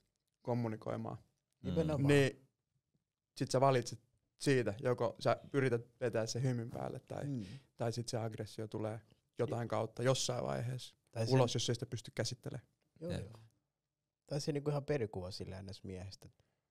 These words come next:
Speaker 3: vanhan koulun mukaan. Et niinku oma, oma iskä on tullut silleen joskus pakolaisena tänne.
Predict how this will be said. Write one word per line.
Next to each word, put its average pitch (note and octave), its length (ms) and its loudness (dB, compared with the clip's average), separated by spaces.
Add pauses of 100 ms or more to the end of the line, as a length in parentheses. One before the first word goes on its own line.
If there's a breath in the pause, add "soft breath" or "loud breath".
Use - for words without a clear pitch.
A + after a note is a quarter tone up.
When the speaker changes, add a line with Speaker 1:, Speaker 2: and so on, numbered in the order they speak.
Speaker 3:
vanhan G2+ 340 -2
koulun G2 360 -6
mukaan. G#2 440 -14 (680)
Et - 360 -8 (1000)
niinku G#2+ 400 -8 (1900)
oma, A2 200 -2
oma A2 260 -2
iskä G2+ 280 -4
on G2 80 -6
tullut G2 260 -8
silleen G#2 260 -6
joskus - 280 -12 (880)
pakolaisena E2+ 600 -6
tänne. G2+ 380 -14